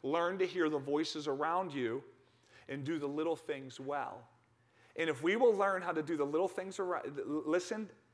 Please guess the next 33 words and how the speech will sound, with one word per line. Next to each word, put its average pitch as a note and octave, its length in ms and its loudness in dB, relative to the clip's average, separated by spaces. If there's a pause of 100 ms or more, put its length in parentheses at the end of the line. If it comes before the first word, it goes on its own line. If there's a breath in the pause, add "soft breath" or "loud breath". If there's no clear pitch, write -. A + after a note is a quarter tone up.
(160)
to G#3 120 0
the G3+ 60 6
voices C#3+ 600 2 (280 soft breath)
and D#3 140 0
learn E3 200 4
to G3 80 4
do F#3 100 4
the F3 100 4
little E3+ 200 4
things D#3+ 280 -4
well, D#3 220 4
we're D3+ 160 4
gonna F3 160 -2
go D#3 180 6
for, D3+ 240 -4 (120)
go D3+ 120 4
to D#3 140 -4
another C#3+ 300 0
level C#3 360 0
in C3 60 -8
Christ. C#3+ 520 -6 (200 loud breath)
How G3 140 2
many A3 100 4
of G3+ 60 0
y'all F#3 160 8
like E3+ 140 4
to F3+ 60 0
go D#3+ 140 6
to D3+ 80 4
another D3 240 2
level C#3 260 2
in C3 60 -2
Christ C3 320 -4